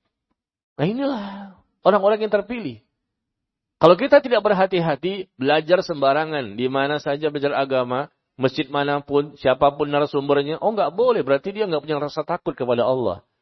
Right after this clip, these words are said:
Kalau punya rasa takut kepada Allah, dia pilih narasumbernya. Siapa dia, bagaimana akidahnya, bagaimana manhajnya,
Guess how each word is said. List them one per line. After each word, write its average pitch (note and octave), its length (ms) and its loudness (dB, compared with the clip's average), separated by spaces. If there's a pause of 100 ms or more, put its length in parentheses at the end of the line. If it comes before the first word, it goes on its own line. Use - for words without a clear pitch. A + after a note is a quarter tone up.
(460)
Kalau E3+ 160 4
punya A#3+ 160 0
rasa A#3 240 6
takut A#3 320 4
kepada A3 320 6
Allah, G#3+ 400 8
dia A#3 160 2
pilih C4+ 560 0
narasumbernya. F3 1040 0 (640)
Siapa F#3 380 4
dia, D#3+ 420 0
bagaimana D#3 480 0
akidahnya, D#3 720 0
bagaimana E3+ 480 2
manhajnya, E3 640 -2